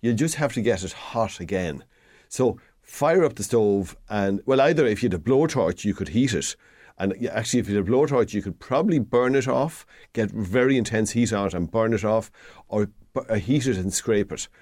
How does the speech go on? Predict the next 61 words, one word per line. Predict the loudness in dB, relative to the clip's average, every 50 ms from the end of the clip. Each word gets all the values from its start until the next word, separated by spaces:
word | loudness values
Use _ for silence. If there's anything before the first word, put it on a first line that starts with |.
| -20 -20 -20 -20 -8
So | -2 0
what | 0 2 2
I'd | 2 0 0
be | -2
saying | -2 0 0 0 0
to | 0 0 0
you | 0
is | 2 2
you'll | 0 0
probably | 0 0 0 2 2 2
never | 2 2 2 2 0
get | 0 0 2 2
every | 2 0 0 0 0
last | 2 2 2 0 0 -4 -6 -6
bit | -6 -6
of | -4 -4
it | -4 0
off, | 0 2 0 0 -2 -6 -14
because | -10 -6 -4 -4 -4 -6 -8 -18 -20 -20 -20 -20 -20 -20 _ -16 -16 -16 _ _ _ _ _ _ _ _ _ _ _ _ _
if | -12 -8 -4
it | -2
was | 0 2 2
on | 2 2
the | 2
glass, | 2 2 2 2 2 0 0 -2 -4 -6 -8 -10 -12 -6
you | -2 0 0 0
could | 0 -2 -2 0
use | 0 2 2 2 2 0 -2 -4
a | -6 -4
Bohemian | -2 0 0 2 2 2 2 2 2
blade | 2 2 2 0 0
scraper. | 0 0 2 2 2 0 -2 -4 -4 -8 _ _ -20 _
You | -8 -4 -2
could, | -2 -2 -4
could | -4 -8
heat | -4 0 0 0 2 0
it | 0 0 0
and | 0 0 2
use | 2 0 0 -2
a |
Bohemian | -4 -4 -2 0 0 0 0 0
blade | -2 -4 -4
scraper. | -2 -2 -2 -2 -2 -2 -6 -8 -8 -12 -20 -20 -20 -20 -18 _ -2
But | 0 2
I | 2 2
think | 0 0 0 2
in | 2
this | 2 0 0
case, | 0 0 0 0 0 -2 -4 -4
we'll | -2 -2 0 0
presume | 0 2 2 4 4 4 4 2
it's | 2 0
a | -2 -2
black | 0 0 0 0 -2 -4
stove, | -4 -2 0 2 2 2 2 0 -4 -8
'cause | -8 -8 -6 -4
ninety | -2 0 0 0 -2 -4
percent | -8 -8 -4 -2 -2 -2 -2
of | -4
them | -6 -4
are. | -4 -2 -2 -4 -6